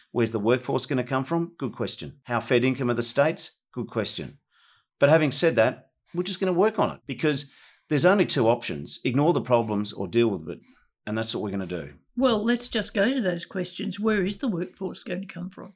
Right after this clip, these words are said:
Speaker 1: Well, I think probably five or six areas. I've been having a separate, what I call a dialogue with unions, with, uh, the major employers, with also disability advocates in the room, all in the same room. Um,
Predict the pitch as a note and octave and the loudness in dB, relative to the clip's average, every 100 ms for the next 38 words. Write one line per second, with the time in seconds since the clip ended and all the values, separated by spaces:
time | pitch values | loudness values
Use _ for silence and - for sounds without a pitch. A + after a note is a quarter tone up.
0 | - A2 A#2 C#3 - B2 G#2 G2 G#2+ G2 | -12 -10 -6 -8 -4 -4 -2 0 2 2
1 | G2 G2+ - G#2+ A#2 D#3 F3 - - - | 0 -2 -2 0 2 2 0 -2 -2 2
2 | B2 B2+ A#2 A#2+ A2+ A2 G2+ - A#2 - | 2 4 2 2 2 0 0 2 0 -2
3 | F#2+ _ _ _ A2 G2+ F#2+ A2 G2+ E2 | -8 _ _ _ -6 -4 -4 -4 -4 -2
4 | G2+ G#2+ A2+ A#2 B2+ G#2+ F2+ G#2 A2 A2 | 0 2 4 4 2 -4 -4 -2 0 0
5 | G#2 G#2+ G2+ G2 F#2 G2 F#2 F2+ - _ | -2 -4 -4 -4 -2 0 0 -2 -6 _
6 | _ - A2 G#2 G2 G#2 G2 A2+ G#2+ G#2+ | _ -4 -2 -2 -2 -4 -6 -2 0 0
7 | G#2 G2+ D3 E3 A2+ - A#2+ B2+ - G#2+ | -2 -6 0 0 0 0 0 0 2 2
8 | F#2+ - - G2 G#2+ G2+ F#2+ F#2 F#2 F#2 | 0 -4 -6 -2 -2 -2 -2 -2 -6 -10
9 | - G2+ G2 F2+ G#2 A#2+ G2+ A2 G2+ F#2 | -6 -4 -4 -2 -2 -2 0 0 0 -2
10 | - G#2 G#2+ F#2+ E2+ A#2+ - _ _ A2 | -2 -2 -2 -2 -2 -4 -8 _ _ -6
11 | A2 G#2+ G#2+ G#2+ - | 0 2 2 0 -4